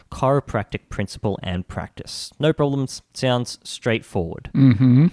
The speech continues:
Speaker 1: Um, so the last time when we talked about D D Palmer, we came to the conclusion that he was something like a Gnostic libertarian,
Speaker 2: <laughs> Yeah, yeah.
Speaker 1: um,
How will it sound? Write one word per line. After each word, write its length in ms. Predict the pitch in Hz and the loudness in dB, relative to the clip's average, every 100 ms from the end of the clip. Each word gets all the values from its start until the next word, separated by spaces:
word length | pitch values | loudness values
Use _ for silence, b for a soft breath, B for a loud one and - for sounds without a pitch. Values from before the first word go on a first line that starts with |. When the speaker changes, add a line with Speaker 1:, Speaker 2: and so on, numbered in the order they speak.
| - - | -2 -2
Speaker 1:
Um, 480 | 120 110 107 107 110 | 2 2 2 -2 -6
so 120 | 147 | -2
the 40 | 165 | 2
last 200 | 185 - | 2 2
time 140 | 175 | 2
when 120 | 147 | 2
we 120 | 131 123 | 0 0
talked 320 | 139 127 - - | -2 -4 -8 -8
about 280 | 131 101 101 | -4 -4 -4
D 100 | 101 | -8
D 80 | |
Palmer, 280 | - 123 123 | -4 -2 0
we 80 | 117 | 0
came 220 | 131 107 | 0 -2
to 100 | 104 | -2
the 60 | 90 | -6
conclusion 480 | 104 - 101 104 104 | -6 -2 -2 0 -2
that 80 | |
he 80 | 95 | -2
was 120 | 92 | -4
something 520 | - - 117 107 113 98 | -8 -4 -4 -2 -2 -2
like 300 | 92 92 104 | -4 -6 -6
a 80 | |
Gnostic 720 | 90 98 98 101 - - 110 110 | -4 -2 -2 -2 -4 -6 -6 -4
libertarian, 840 | 101 107 - 104 113 170 339 277 _ _ | -2 -2 -2 -2 0 -2 -4 -10 _ _
Speaker 2:
<laughs> 180 | - | -4
Yeah, 300 | 127 131 131 - - | 0 2 2 2 6
yeah. 260 | 127 117 | 6 6
Speaker 1:
um, 140 | 110 | 4